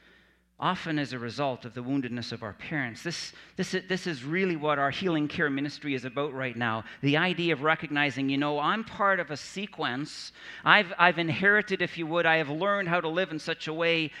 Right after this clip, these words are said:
that I'm, that, that, that brokenness is being passed on generation and through generation in me. And recognizing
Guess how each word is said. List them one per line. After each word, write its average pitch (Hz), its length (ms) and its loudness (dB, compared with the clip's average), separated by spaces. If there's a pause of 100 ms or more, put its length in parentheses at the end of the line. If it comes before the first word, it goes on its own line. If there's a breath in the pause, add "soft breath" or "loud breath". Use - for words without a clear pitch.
(100)
that 147 100 0
I'm, 196 220 2 (180 loud breath)
that, 175 200 0
that, 165 180 0
that 151 160 -10
brokenness 185 480 -2
is 143 100 -10
being 160 280 -2
passed 170 400 -2
on 165 280 0
generation 151 600 0
and 139 100 -6
through 143 220 -8
generation 139 580 -2
in 127 320 0
me. 135 600 -4 (3500)
And 117 140 -4
recognizing 123 840 -2